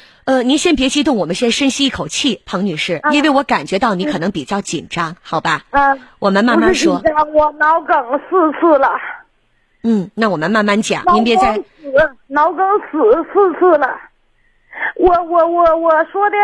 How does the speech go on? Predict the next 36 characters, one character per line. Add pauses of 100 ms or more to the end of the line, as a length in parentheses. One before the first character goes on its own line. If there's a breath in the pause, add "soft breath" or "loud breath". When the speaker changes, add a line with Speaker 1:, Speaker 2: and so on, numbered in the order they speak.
(120)
Speaker 2:
那
啥， (280 loud breath)
我 (320)
小
女
儿
有
神
经
病， (440)
Speaker 1:
嗯。 (180)
Speaker 2:
搁
那 (180)
屋
呢， (680 loud breath)
我，
我
上
这
屋
来
打
来
了。 (500 loud breath)
我
大 (160)
女
儿
有 (320)
正
常， (320 loud breath)
大
女
儿
正
常，